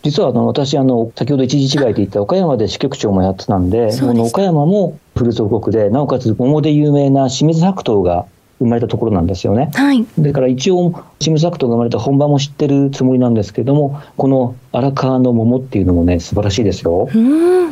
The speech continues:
Speaker 1: さらにですね、これは、あの、多分一番好きな話題じゃないかなと思うんですけれども、この紀の川市にあるですね、果物を作る専業の農家さんがあって、
Speaker 2: はい。
Speaker 1: それから観音山フルーツガーデンっていうんですけれども、ここが展開するね、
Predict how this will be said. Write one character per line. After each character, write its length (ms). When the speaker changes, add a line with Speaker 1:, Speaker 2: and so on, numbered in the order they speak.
Speaker 1:
さ 100
ら 100
に 120
で 80
す 100
ね、 180
こ 120
れ 40
は、 140
あ 60
の、 80
多 120
分 320
一 200
番 140
好 40
き 80
な 60
話 80
題 100
じ 80
ゃ 20
な 80
い 60
か 60
な 120
と 80
思 140
う 40
ん 40
で 80
す 140
け 80
れ 80
ど 80
も、 280
こ 100
の 100
紀 100
の 140
川 240
市 160
に 100
あ 100
る 120
で 80
す 120
ね、 200
果 240
物 240
を 360
作 200
る 80
専 640
業 240
の 100
農 160
家 100
さ 140
ん 80
が 360
あ 80
っ 60
て、 340
Speaker 2:
は 140
い。 100
Speaker 1:
そ 80
れ 60
か 100
ら 400
観 320
音 160
山 340
フ 120
ル 80
ー 40
ツ 160
ガ 180
ー 20
デ 100
ン 60
っ 40
て 120
い 40
う 60
ん 60
で 80
す 100
け 80
れ 80
ど 80
も、 240
こ 100
こ 80
が 100
展 240
開 220
す 140
る 100
ね、 200